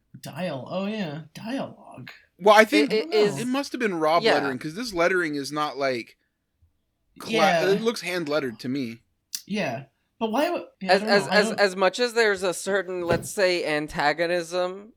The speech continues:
Speaker 3: uh, <laughs> uh, with letterers, I feel like this is a book that maybe could have used one.
Speaker 2: Well, you don't like the lettering?
Speaker 1: No, it's cool. I love the lettering.
Speaker 3: Okay,
Speaker 1: Come on.
Speaker 3: okay, yes. If we're going
Speaker 2: I've
Speaker 3: full in on the, on the Rob Liefeld experience, then yes,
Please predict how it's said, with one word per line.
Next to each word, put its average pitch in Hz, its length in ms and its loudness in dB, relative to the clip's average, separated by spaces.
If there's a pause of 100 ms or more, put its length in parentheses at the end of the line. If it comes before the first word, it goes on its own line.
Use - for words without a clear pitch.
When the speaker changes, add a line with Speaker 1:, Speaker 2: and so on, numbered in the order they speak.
(160)
Speaker 3:
uh, 147 280 2
<laughs> 262 580 -4
uh, 190 240 4
with 185 220 0
letterers, 190 720 0
I 214 80 0
feel 247 260 -6
like 247 200 -4
this 196 140 -4
is 202 120 -8
a 202 80 0
book 196 300 -4
that 180 120 4
maybe 180 260 -2
could 180 160 -4
have 165 100 -4
used 143 300 -8
one. 165 460 -6
Speaker 2:
Well, 160 140 4
you 156 80 4
don't 165 120 4
like 160 120 2
the 175 80 -2
lettering? 160 280 4
Speaker 1:
No, 285 260 0
it's - 180 -6
cool. 185 880 -6
I - 100 0
love 226 220 -2
the 214 80 -6
lettering. 156 340 -4
Speaker 3:
Okay, 254 340 4
Speaker 1:
Come 127 80 -8
on. 131 120 -10 (100)
Speaker 3:
okay, 220 360 2
yes. 165 340 2
If 175 160 -6
we're 202 140 0
going 233 300 4 (240)
Speaker 2:
I've - 60 -20
Speaker 3:
full 214 320 -2
in 185 360 -2
on 170 260 0
the, 165 140 -2
on 160 260 0
the 147 180 0 (140)
Rob 151 260 4
Liefeld 151 380 -2
experience, 147 840 -8 (400)
then 139 200 0
yes, 127 400 -4